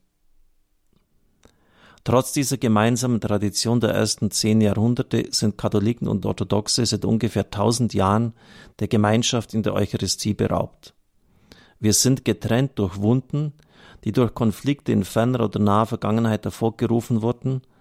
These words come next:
durch von den Vorfahren ererbte Gegensätze im Verständnis und in der Ausübung unseres Glaubens an Gott, einer in drei Personen. Wir beklagen den Verlust der Einheit als Folge der menschlichen Schwäche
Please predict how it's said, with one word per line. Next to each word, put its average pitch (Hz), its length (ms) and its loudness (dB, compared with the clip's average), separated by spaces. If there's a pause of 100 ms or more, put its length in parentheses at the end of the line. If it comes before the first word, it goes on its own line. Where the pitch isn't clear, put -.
(640)
durch 120 200 4
von 117 220 -2
den 104 160 2
Vorfahren 120 600 0
ererbte 104 480 -2
Gegensätze 120 760 0
im 104 140 -2
Verständnis 117 800 -2
und 104 180 -2
in 104 100 2
der 104 140 0
Ausübung 113 480 0
unseres 104 420 -4
Glaubens 107 460 0
an 98 140 -4
Gott, - 320 -4 (340)
einer 113 320 2
in 104 160 2
drei 104 220 -4
Personen. 90 720 -2 (1400)
Wir 117 120 2
beklagen 123 600 2
den 113 160 -4
Verlust 123 480 -4
der - 100 -4
Einheit 123 400 0
als 107 160 -2
Folge 120 320 0
der 107 120 0
menschlichen 104 520 0
Schwäche 123 520 -2